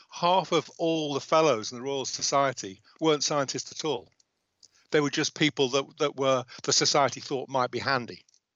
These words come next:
And those people also sort of start to exert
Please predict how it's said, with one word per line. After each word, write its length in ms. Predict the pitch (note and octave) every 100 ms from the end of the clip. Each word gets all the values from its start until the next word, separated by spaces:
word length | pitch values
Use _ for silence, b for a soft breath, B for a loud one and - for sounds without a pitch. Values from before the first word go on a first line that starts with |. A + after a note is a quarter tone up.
| _ _ _ _ _ _ - - b -
And 220 | D#3+ D#3 -
those 320 | E3 F3 E3+
people 420 | - C#3 B2 B2+
also 540 | A#2 D3 C#3 - B2 G#2+
sort 260 | - B2
of 20 | G#2
start 440 | - D#3 C#3+ -
to 140 | -
exert 600 | A#2 - C#3 B2 - -